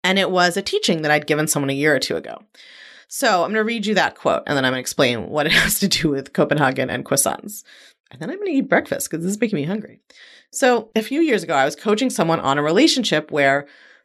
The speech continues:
the person they were dating was not interested in having the same kind of relationship that my client wanted to have. And so what I said to her was, "Continuing to try to date this guy is like going to a store looking for a toaster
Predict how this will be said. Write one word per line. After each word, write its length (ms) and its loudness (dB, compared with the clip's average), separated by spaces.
the 80 0
person 300 0
they 100 2
were 120 4
dating 580 0
was 200 2
not 300 0
interested 640 -2
in 60 -6
having 360 0
the 80 0
same 240 0
kind 180 -2
of 60 0
relationship 800 0
that 120 4
my 100 2
client 360 -2
wanted 260 -2
to 80 -6
have. 400 -16
And 160 0
so 440 2
what 160 -2
I 160 2
said 200 0
to 80 -4
her 160 0
was, 500 0
"Continuing 640 2
to 100 0
try 260 2
to 100 2
date 260 -4
this 180 0
guy 460 0
is 160 0
like 200 2
going 300 0
to 120 0
a 40 2
store 260 0
looking 300 -2
for 140 2
a 80 4
toaster 680 0